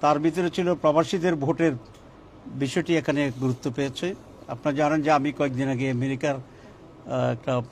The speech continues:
জাতিসংঘের মিটিং থেকে আসছি। সেখানে এনআরবি নেশ-, আহ, একটা, আহ, নন রেসিডেন্ট বাংলাদেশিদের সম্মেলনে ছিল। এখন সেখানে এই দাবিটা অনেক জোরদার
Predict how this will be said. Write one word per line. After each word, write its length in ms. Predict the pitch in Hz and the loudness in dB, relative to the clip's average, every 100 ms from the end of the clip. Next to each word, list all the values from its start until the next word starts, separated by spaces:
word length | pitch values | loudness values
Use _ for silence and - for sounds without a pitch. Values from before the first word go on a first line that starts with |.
| - 120 | -10 -4
জাতিসংঘের 500 | 123 127 - 131 127 | -4 -4 -8 -6 -4
মিটিং 300 | 120 139 135 | -4 -6 -6
থেকে 200 | 151 175 | -4 -4
আসছি। 240 | 165 196 | -4 -8
সেখানে 480 | - 160 156 160 160 | -4 -2 2 4 4
এনআরবি 460 | 151 156 143 147 | 6 4 4 0
নেশ-, 260 | 131 135 139 | 0 -2 -6
আহ, 880 | - - - - - - 139 135 131 - | -12 -20 -20 -20 -20 -8 -4 -2 -4 -6
একটা, 300 | 127 156 151 | -4 0 0
আহ, 1040 | 131 - - - - - - - - 131 | -2 -18 -20 -20 -20 -20 -20 -12 -4 -2
নন 360 | 120 151 160 147 | 4 6 6 4
রেসিডেন্ট 400 | 147 170 165 160 | -2 0 0 2
বাংলাদেশিদের 680 | 147 139 131 131 151 151 131 - - - - - | 0 0 -2 -4 -2 -4 -6 -14 -20 -20 -14 -2
সম্মেলনে 500 | 135 127 139 156 160 | 0 2 0 0 -2
ছিল। 260 | 175 170 202 - - - - - - - - - | -4 -4 -6 -14 -20 -20 -20 -20 -20 -20 -16 -6
এখন 220 | 151 190 | 0 0
সেখানে 360 | 190 190 190 196 | 2 2 4 4
এই 60 | |
দাবিটা 360 | 170 170 165 190 | 6 6 6 2
অনেক 240 | 180 180 | 2 0
জোরদার 320 | 139 139 151 | -2 0 0